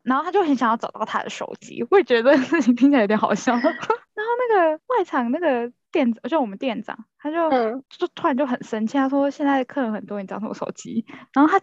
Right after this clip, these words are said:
Speaker 1: 真的是用吼的那种生气，而且那时候客人大概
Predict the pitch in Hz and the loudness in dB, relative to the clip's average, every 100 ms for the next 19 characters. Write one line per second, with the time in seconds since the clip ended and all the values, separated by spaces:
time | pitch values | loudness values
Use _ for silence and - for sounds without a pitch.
0 | _ - 330 302 254 311 294 262 - 151 | _ -2 2 2 2 4 6 4 2 0
1 | 107 175 214 208 131 - 190 196 - 226 | 0 -4 -2 -2 -2 -2 -4 -4 -6 -6
2 | - 381 311 359 311 - 285 233 285 269 | -4 -2 -2 -2 -6 -2 -4 -2 -4 -2
3 | 254 | -4